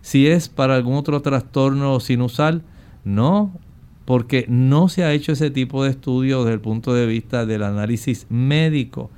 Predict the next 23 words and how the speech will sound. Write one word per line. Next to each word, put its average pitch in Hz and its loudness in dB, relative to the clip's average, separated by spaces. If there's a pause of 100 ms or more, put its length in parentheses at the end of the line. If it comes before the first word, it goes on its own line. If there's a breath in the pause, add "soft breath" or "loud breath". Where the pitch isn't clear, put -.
(380 loud breath)
Pero 151 4
sí 156 2 (400)
podemos 123 2
decir 135 2
que 123 0
es 123 0
muy 135 0
útil 135 -2 (120)
en 104 0
términos 147 2
generales 139 0
para 117 -4
la 110 -2
taquicardia 127 -2 (680 loud breath)
y 214 4
puede 156 2
ayudar 160 2
bastante 139 0
para 139 -2
las 139 0
personas 139 0
que 104 -2
tienen 131 2